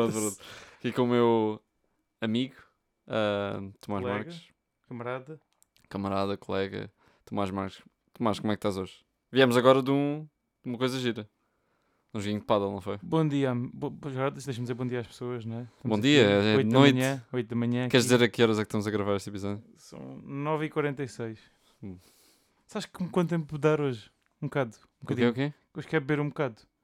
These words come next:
Speaker 2: Queres beber um bocado?
Speaker 1: Quero beber um bocado.
Speaker 2: Jesus.
Speaker 1: Estou com, estou com um bocado de
Speaker 2: Queres
Speaker 1: semana.
Speaker 2: beber água? Tipo, tu
Speaker 1: Estou
Speaker 2: não
Speaker 1: com um
Speaker 2: bebes
Speaker 1: bocado,
Speaker 2: álcool.
Speaker 1: estou com um bocado de semana nos ombros e, e acho que tenho
Speaker 2: É?
Speaker 1: de beber para aí oito mini Messis para sair.
Speaker 2: Tens noção que fiquei lesionado? Tipo, eu já ando para aí há
Speaker 1: Do
Speaker 2: duas
Speaker 1: quê?
Speaker 2: semanas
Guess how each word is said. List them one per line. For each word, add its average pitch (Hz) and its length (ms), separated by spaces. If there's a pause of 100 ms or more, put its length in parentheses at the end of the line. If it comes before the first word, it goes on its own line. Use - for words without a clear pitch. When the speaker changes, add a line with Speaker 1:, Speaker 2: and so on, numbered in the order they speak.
(160)
Speaker 2:
Queres 113 160
beber 120 120
um 113 40
bocado? 131 260 (140)
Speaker 1:
Quero 139 160
beber 123 180
um 131 40
bocado. 123 200
Speaker 2:
Jesus. 101 320
Speaker 1:
Estou - 140
com, 147 80
estou 131 160
com 143 120
um - 20
bocado 131 260
de 123 160
Speaker 2:
Queres 127 580
Speaker 1:
semana. - 240
Speaker 2:
beber 143 160
água? 117 400
Tipo, - 200
tu - 80
Speaker 1:
Estou - 20
Speaker 2:
não 104 80
Speaker 1:
com 107 40
um 113 40
Speaker 2:
bebes 117 100
Speaker 1:
bocado, 113 140
Speaker 2:
álcool. 98 300
Speaker 1:
estou - 160
com 160 60
um 165 40
bocado 160 160
de - 60
semana 165 260
nos 151 220
ombros 147 340
e, 147 140
e 147 100
acho 147 160
que - 80
tenho 110 120
Speaker 2:
É? 117 40
Speaker 1:
de 135 60
beber 135 240
para 147 100
aí 147 80
oito 131 160
mini 139 180
Messis 143 300
para - 140
sair. 127 260 (240)
Speaker 2:
Tens 170 160
noção 139 220
que 135 120
fiquei 151 240
lesionado? 151 460 (1080)
Tipo, 156 140
eu 127 40
já 139 180
ando 151 100
para 143 100
aí 127 80
há 117 60
Speaker 1:
Do 113 80
Speaker 2:
duas 147 220
Speaker 1:
quê? - 80
Speaker 2:
semanas 131 600